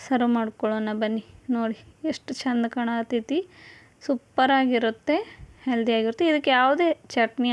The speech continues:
ಆಗಲಿ, ಮೊಸರು ಬಜ್ಜಿ ಆಗಲಿ, ರಾಯ್ತ ಆಗಲಿ, ಏನೂ ಬೇಡ ಅನಿಸುತ್ತೆ. ಅಷ್ಟು ಚೆನ್ನಾಗಿರುತ್ತೆ. ಊಟ ಮಾಡ್ತಾಯಿದ್ರೆ ಮಾಡ್ತಾನೇ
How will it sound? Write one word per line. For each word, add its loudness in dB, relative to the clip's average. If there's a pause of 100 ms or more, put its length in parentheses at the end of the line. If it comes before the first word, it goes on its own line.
ಆಗಲಿ, -2 (120)
ಮೊಸರು -2
ಬಜ್ಜಿ 0
ಆಗಲಿ, 0 (100)
ರಾಯ್ತ -2
ಆಗಲಿ, -2 (140)
ಏನೂ -2
ಬೇಡ 2 (100)
ಅನಿಸುತ್ತೆ. -4 (540)
ಅಷ್ಟು -8 (100)
ಚೆನ್ನಾಗಿರುತ್ತೆ. 0 (300)
ಊಟ -2 (160)
ಮಾಡ್ತಾಯಿದ್ರೆ 0 (120)
ಮಾಡ್ತಾನೇ -2